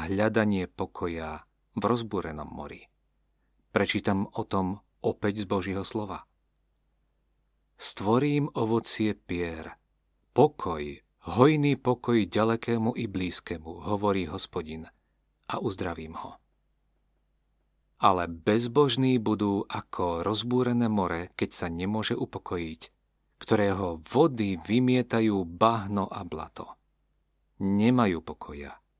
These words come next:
hovorí môj Boh bezbožný. Izaiáš päťdesiatsedem,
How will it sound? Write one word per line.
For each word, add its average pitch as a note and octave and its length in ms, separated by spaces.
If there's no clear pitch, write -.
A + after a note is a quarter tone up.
hovorí F2+ 480
môj D#2+ 240
Boh D#2 320
bezbožný. E2+ 720
Izaiáš F2+ 720
päťdesiatsedem, F2+ 1040